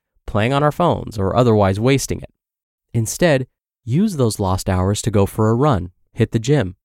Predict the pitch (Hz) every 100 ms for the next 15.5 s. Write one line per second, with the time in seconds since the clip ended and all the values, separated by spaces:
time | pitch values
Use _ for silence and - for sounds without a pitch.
0 | _ _ 117 117 113 123 113 151 180 135
1 | 110 95 95 98 - 92 90 95 - _
2 | _ _ 104 - 95 90 82 - _ _
3 | _ _ _ _ _ _ _ _ - 113
4 | - _ _ _ _ _ _ - 104 185
5 | 147 95 87 92 - 101 98 95 160 123
6 | - _ _ _ _ _ _ _ _ 180
7 | 208 - 139 117 120 117 113 - 113 87
8 | 90 _ _ _ 113 107 117 165 156 -
9 | 104 104 - 104 - 123 139 113 110 98
10 | - 123 90 - - _ _ _ _ -
11 | 135 220 - 202 - 117 90 95 - 131
12 | - 185 175 151 127 - 107 98 101 -
13 | _ _ - 107 127 165 156 151 156 160
14 | 160 127 - 113 - 107 104 - 104 104
15 | 95 87 80 - -